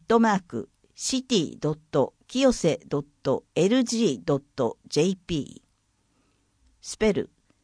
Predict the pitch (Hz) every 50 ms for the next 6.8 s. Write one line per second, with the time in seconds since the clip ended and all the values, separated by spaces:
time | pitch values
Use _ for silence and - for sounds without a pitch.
0 | _ _ _ _ _ _ _ - 233 247 247 254 247 - - - 226 233 233 226
1 | 226 220 208 208 202 175 147 117 - - _ _ _ - - 214 247 240 - -
2 | - - - - 226 240 240 226 208 202 202 220 214 180 127 - - - _ _
3 | _ _ - 170 170 - _ - 214 220 220 196 170 170 - - - - - _
4 | _ _ _ _ _ _ _ _ _ _ _ _ - - - 226 247 262 254 226
5 | - - - 233 226 180 139 - _ - 226 233 240 240 226 202 214 208 190 131
6 | - - - - _ - 160 156 - _ _ - 143 143 143